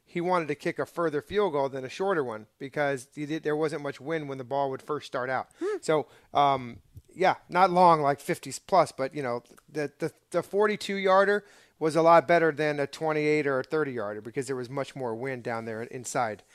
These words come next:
Speaker 1: the thirty-yard line.
Speaker 2: Well, and on those shorter ones, too, right, you're putting more air, air underneath it, so the wind has a better chance of moving it because it doesn't have quite as much velocity, right, going towards the goalpost?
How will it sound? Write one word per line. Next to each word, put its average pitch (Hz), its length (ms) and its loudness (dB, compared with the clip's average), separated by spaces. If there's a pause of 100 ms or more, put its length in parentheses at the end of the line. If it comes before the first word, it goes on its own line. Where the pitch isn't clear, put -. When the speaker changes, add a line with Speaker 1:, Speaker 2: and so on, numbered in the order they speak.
(260)
Speaker 1:
the 117 160 -10
thirty-yard 113 480 -6
line. 180 80 -4
Speaker 2:
Well, 208 100 2
and 226 220 6
on 214 80 4
those 170 140 4
shorter 233 300 4
ones, 147 200 2
too, 208 160 0
right, 151 160 4
you're 143 60 -2
putting 175 220 -4
more 139 180 2
air, 180 300 0
air 190 240 2
underneath 131 360 -2
it, 127 120 -6
so 151 120 -2
the 135 80 -2
wind 160 260 0
has 135 120 0
a 139 60 -2
better 139 180 -2
chance 139 300 -4
of 120 60 -8
moving 156 260 2
it 104 140 -10
because 117 140 -10
it 135 60 0
doesn't 143 200 -2
have 139 140 -6
quite 147 200 2
as 117 100 -8
much 127 120 -6
velocity, 127 500 0
right, 120 200 -6
going 127 220 -4
towards 123 180 -8
the 117 80 -10
goalpost? 135 480 -6